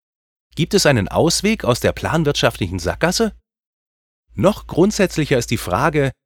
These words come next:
kann der Streit zwischen Klimaaktivisten und Klimakritikern befriedet werden? Es scheint schwierig,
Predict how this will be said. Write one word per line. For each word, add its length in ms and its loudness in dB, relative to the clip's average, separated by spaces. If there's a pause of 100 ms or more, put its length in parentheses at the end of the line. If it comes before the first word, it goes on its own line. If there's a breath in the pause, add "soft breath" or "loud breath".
kann 180 0
der 100 2
Streit 420 0
zwischen 300 -2
Klimaaktivisten 960 0
und 220 -6
Klimakritikern 960 -2
befriedet 560 -2
werden? 420 -4 (640)
Es 100 0
scheint 260 0
schwierig, 580 -2